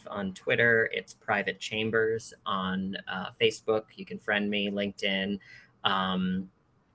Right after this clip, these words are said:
and if you're interested in learning more about Marilyn Chambers now, you can go to marilyn chambers archive dot com, which is my website, and, um, hopefully find her story as interesting as I do, and, um,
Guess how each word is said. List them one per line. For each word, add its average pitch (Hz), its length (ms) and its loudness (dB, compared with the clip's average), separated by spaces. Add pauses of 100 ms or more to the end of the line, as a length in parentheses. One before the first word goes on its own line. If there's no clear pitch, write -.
(160)
and 123 80 2
if 120 80 0
you're 113 100 2
interested 120 300 2
in 107 180 2
learning 107 260 0
more 98 140 0
about 95 240 0
Marilyn 92 320 2
Chambers 90 460 -4
now, 95 520 6 (240)
you 104 120 -8
can 98 160 -6
go 92 180 -2
to 95 220 -12
marilyn 87 400 -4
chambers 95 400 -8
archive 90 560 -6
dot - 240 -10
com, 90 400 -10
which - 160 -16
is - 120 -12
my - 100 -18 (140)
website, - 420 -10 (200)
and, 87 460 -10 (100)
um, 82 640 -12 (800)
hopefully 95 640 -8
find 101 320 0
her 107 180 0
story 107 480 0
as - 140 -4
interesting 107 880 -2
as 101 560 -4
I 95 160 -4
do, - 240 -12 (280)
and, 92 380 -8
um, 87 460 -8